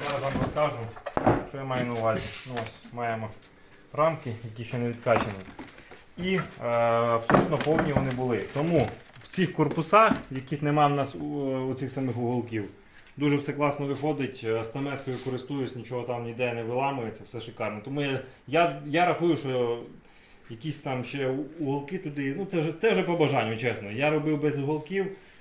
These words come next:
ось працю-, працювали. Все добре, нічого не виламується, тому що плотність, е, самого корпуса, її достатньо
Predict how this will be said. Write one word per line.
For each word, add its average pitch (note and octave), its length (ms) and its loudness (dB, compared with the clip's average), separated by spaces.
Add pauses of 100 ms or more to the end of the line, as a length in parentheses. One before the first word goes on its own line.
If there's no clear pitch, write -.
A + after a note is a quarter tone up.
(120)
ось D3 160 2
працю-, D#3+ 440 0
працювали. D#3+ 760 4 (1120)
Все D#3 180 0
добре, E3+ 360 2
нічого D#3 320 0
не D3 120 0
виламується, D#3 480 0
тому C#3+ 180 -4
що C#3+ 80 -6
плотність, D3 640 -2
е, C3+ 280 0
самого C3 540 -2
корпуса, A2+ 800 -2 (320)
її C3+ 140 -2
достатньо C3+ 520 -2